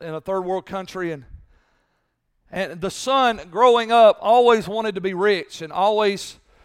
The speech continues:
was overwhelmed by the mentality that they weren't rich. And, and though they always had enough, the son thought they never had enough. The father, uh, would sit down every week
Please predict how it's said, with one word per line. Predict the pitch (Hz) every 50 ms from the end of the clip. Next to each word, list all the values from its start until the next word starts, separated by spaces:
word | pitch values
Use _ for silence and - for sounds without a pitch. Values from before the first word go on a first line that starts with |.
| _ _ _ _
was | - 190 175 214
overwhelmed | 220 208 180 196 190 190 214 214 208 202 196
by | 190 190 190
the | 185 185
mentality | 175 190 185 - 160 202 208 208 208 196 185 180
that | 170 180 -
they | 185 196 180
weren't | 175 196 208 202 156
rich. | 175 190 190 180 160 - - -
And, | 165 156 147 135 - _ _ _ _ _ _ _
and | - 185 175
though | 226 226
they | 202 220 214
always | 202 240 277 277 294 285 - -
had | 247 240 240
enough, | 220 208 208 262 285 262 226 202 196 190 - - _ _ _ _ _ _ _ _ _ _ _ _ _ _ _ _ _ _ _ _ -
the | 185 -
son | - 233 240 240 226
thought | - 226 220 214 208
they | 185 202 190
never | 202 208 196 196 151
had | 165 214 208 190
enough. | 175 160 156 143 131 113 - - _ _ _ _ _ _ _ _
The | 156 190 208 208 202 180
father, | - 233 247 262 262 254 214 214 196 180 165 139 - _ _ - -
uh, | 165 175 185 180 175 170 156 143 127 _ _ _ _ _ _ _ _ _ _ _ -
would | 196 -
sit | - 262 277 254
down | 254 247 240 220
every | 226 233 226 226
week | 214 220 226 240 226 214 _ -